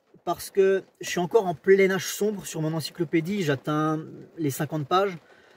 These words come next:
C'est un travail qui est très long, je suis désolé, mais c'est extrêmement fastidieux. Je devais faire la vidéo fin d'année, après je vous expliquais que ça allait être compliqué, que je la ferais plutôt début d'année.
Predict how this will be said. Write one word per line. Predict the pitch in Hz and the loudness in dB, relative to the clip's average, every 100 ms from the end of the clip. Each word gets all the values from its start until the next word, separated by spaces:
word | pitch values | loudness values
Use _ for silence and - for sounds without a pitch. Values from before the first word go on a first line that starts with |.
| _ | _
C'est | - | -4
un | 147 | -2
travail | - 175 190 | 2 2 2
qui | 180 | 0
est | |
très | - 180 | -2 0
long, | 143 | 0
je | 120 | -4
suis | 160 | -2
désolé, | 156 147 160 165 175 | 2 4 4 4 2
mais | 143 | -2
c'est | - | -6
extrêmement | 139 - 151 147 | -10 -6 -4 -4
fastidieux. | 131 143 - 143 135 147 170 - - | -4 -6 -6 -6 0 2 0 -4 -14
Je | 113 | 0
devais | 135 139 | 4 4
faire | 160 147 | 4 2
la | 135 | 2
vidéo | 143 151 | 4 4
fin | 135 143 | 4 0
d'année, | 139 143 156 160 156 | 0 0 0 0 0
après | 127 143 | 0 -4
je | 120 | -6
vous | 127 | -8
expliquais | 131 - 127 143 | -8 -10 -10 -8
que | |
ça | - 123 | -6 -2
allait | 120 127 - | -2 -4 -8
être | 156 - | -8 -6
compliqué, | 139 147 139 165 | -8 -8 -2 -2
que | 123 | 0
je | |
la | 123 | -2
ferais | 131 | -2
plutôt | 131 139 139 | -4 -4 0
début | 139 139 | 0 2
d'année. | 135 131 139 151 | 2 2 2 0